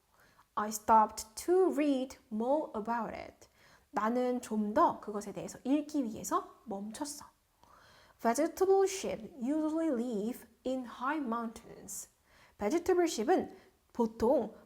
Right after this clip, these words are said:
높은 산지대에 살아. Surviving in high mountains is very tough.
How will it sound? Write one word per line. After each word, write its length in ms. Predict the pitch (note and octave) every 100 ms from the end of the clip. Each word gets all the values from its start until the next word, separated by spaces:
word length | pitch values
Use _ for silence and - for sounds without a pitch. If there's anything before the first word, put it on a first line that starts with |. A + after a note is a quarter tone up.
| _ -
높은 600 | B3+ D#4+ - - G#4+ G#4+
산지대에 640 | G4+ E4 D#4 - F3 F3+
살아. 380 | F#3 F#3 F3+ - _ _ _ _ _ _ _ -
Surviving 960 | - G#3 G3+ A#3 E4 F4+ F4+ F#4 F4+ - _ _ -
in 220 | A#3 A#3
high 400 | A3+ A3+ B3+ D4
mountains 800 | B3+ A3 A#3 - F#3+ A3 D#4 - _ _ _ B3
is 260 | A#3 A3+ A3
very 440 | A#3 C#4 C#4 A#3+
tough. 520 | - G#3 - - -